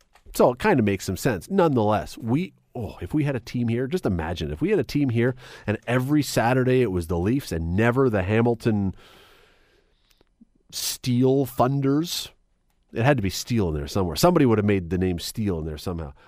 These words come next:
Oh, we would, we'd be, this, the phone lines would be lighting up every day. "Why are the Leafs on again?" I'm telling you, we would have been angry. So you get it. You understand it.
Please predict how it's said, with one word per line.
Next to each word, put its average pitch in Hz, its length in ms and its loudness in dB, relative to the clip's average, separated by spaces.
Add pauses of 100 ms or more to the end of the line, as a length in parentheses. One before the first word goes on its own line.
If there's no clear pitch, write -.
(120)
Oh, 165 240 4
we 143 160 -2
would, 110 220 -2
we'd 196 340 -4
be, 120 200 0 (260)
this, 208 320 0
the 170 120 0
phone 240 300 0
lines 220 300 4
would 165 80 2
be 143 80 2
lighting 180 320 4
up 143 120 2
every 156 180 2
day. 120 120 4
"Why 101 320 10 (100)
are 330 40 8
the 302 220 6
Leafs 277 300 2
on 220 240 8
again?" 190 720 4 (2500)
I'm 78 80 -16
telling 131 280 -4
you, 67 80 -12 (120)
we 98 120 -4
would 120 160 0
have 98 60 -2
been 95 100 -2
angry. 73 240 -8
So 147 120 -2
you 247 140 0
get 92 180 0
it. - 60 -18 (120)
You 220 200 2
understand 98 500 0
it. - 60 -18